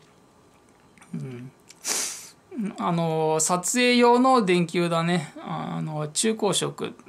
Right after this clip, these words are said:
あ、うん。電球色みたいな、ああいうオレンジじゃなくて、白っぽいやつだね。白っぽい電球を買ってるんだけど。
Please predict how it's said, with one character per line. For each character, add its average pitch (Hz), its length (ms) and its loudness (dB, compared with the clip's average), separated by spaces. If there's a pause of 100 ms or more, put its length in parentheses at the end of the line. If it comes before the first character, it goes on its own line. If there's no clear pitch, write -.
あ、 - 360 -6
う - 20 -8
ん。 147 240 -8 (400)
電 233 240 4
球 247 200 2
色 180 340 2
み 170 100 0
た 175 160 4
い 180 80 2
な、 190 120 4
あ - 40 6
あ 185 40 4
い 180 100 4
う 180 60 4
オ 180 60 2
レ 214 120 4
ン 202 80 4
ジ 147 100 -2
じ 151 80 2
ゃ 151 40 0
な 165 160 0
く 160 160 -4
て、 165 300 -2
白 214 320 2
っ - 120 -4
ぽ 226 180 2
い 185 60 2
や 143 120 0
つ - 120 -12
だ - 60 -8
ね。 160 180 -4
白 220 260 -8
っ 196 40 -6
ぽ 220 180 -2
い 170 80 0
電 147 200 -4
球 156 180 -8
を 151 60 -8
買 156 140 -10
っ 151 40 -16
て - 100 -8
る 156 120 -10
ん 151 40 -10
だ 151 120 -12
け - 100 -14
ど。 156 240 -12